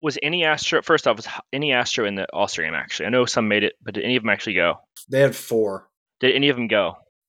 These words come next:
Speaker 2: Um, I don't know if, I don't know if any of them actually went, to be honest. I think Ryan Presley did play, or was in the game, but I think the other three.
Speaker 1: Okay.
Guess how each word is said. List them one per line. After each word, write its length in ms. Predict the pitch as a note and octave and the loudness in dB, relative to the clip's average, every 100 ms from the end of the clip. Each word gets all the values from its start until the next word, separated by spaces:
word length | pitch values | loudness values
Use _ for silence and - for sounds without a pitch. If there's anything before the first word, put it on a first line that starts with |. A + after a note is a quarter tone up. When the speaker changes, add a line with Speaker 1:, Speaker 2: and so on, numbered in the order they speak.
| _ | _
Speaker 2:
Um, 380 | A2+ A2 G#2+ G#2 | -8 -6 -6 -6
I 100 | B2 | 2
don't 140 | D#3+ D3+ | 2 6
know 140 | D3+ | 4
if, 120 | - - - | 4 -2 -8
I 80 | C#3 | 2
don't 200 | E3+ C#3 | 2 2
know 180 | C#3 C#3+ | 4 4
if 120 | C3+ - | 4 0
any 180 | C3+ | 0
of 80 | B2 | 2
them 180 | A2+ G#2+ | 0 -4
actually 380 | G2+ G#2 - G2 | -6 -6 -6 -6
went, 220 | F#2+ F2+ _ _ | -8 -14 _ _
to 80 | G#2 | -6
be 100 | G#2 | -6
honest. 260 | G2 F#2+ - - | -6 -10 -18 -4
I 100 | C#3+ | -2
think 200 | F3 D#3 | 0 2
Ryan 280 | D3 D3 C3+ | 2 2 2
Presley 340 | C#3+ C#3 B2 | -2 -2 -6
did 320 | A2 B2 A2+ | -4 -4 -6
play, 540 | - - A#2 G#2 F#2 - _ _ _ | -12 -8 -6 -6 -10 -18 _ _ _
or 180 | A#2 A2+ | -4 -2
was 260 | A#2 B2+ A#2 | 0 0 0
in 140 | A#2 | -2
the 80 | A2+ | 0
game, 440 | A2+ A2 G#2 G2 - | 0 -2 -4 -6 -2
but 240 | A#2 A2+ | 0 0
I 160 | - B2 | -2 -2
think 180 | C#3+ C3+ | 0 0
the 140 | C3 | 0
other 180 | A#2+ A#2+ | 0 0
three. 520 | - A#2 A2+ G#2 - _ _ _ _ | -2 -2 -2 -2 -6 _ _ _ _
Speaker 1:
Okay. 260 | B2 - A2+ | -4 0 0